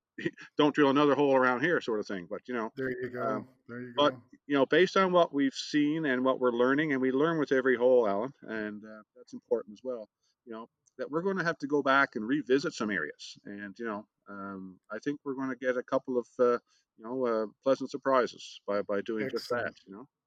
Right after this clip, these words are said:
Speaker 2: That, that's a great, uh, great point to stop us at. Uh, I'm gonna close and, uh, just hang out on the line there, and we can have a little chat after the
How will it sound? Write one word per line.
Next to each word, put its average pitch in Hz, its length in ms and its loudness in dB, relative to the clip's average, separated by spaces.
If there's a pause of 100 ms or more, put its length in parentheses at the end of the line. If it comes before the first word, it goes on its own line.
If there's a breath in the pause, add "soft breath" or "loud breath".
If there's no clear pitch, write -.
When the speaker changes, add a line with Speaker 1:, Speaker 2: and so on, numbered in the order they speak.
(160)
Speaker 2:
That, 143 280 -8
that's 143 260 -4
a 143 60 -2
great, 151 560 -2
uh, 135 240 -2
great 147 480 -2
point 147 320 -4
to 131 100 -10
stop 135 480 -6
us 131 220 -6
at. 143 300 -2 (140)
Uh, 131 300 -8
I'm 143 200 -6
gonna 151 180 -4
close 147 560 -2
and, 131 380 -6
uh, 127 240 -2 (460 loud breath)
just - 180 -14
hang 175 220 2
out 165 160 2
on 156 120 0
the 147 80 0
line 151 340 0
there, 147 180 0
and 139 100 -4
we 135 100 -4
can 131 140 -12
have 135 240 -4
a 127 300 -6
little 139 260 0
chat 143 460 -6
after 135 420 -8
the 127 160 -10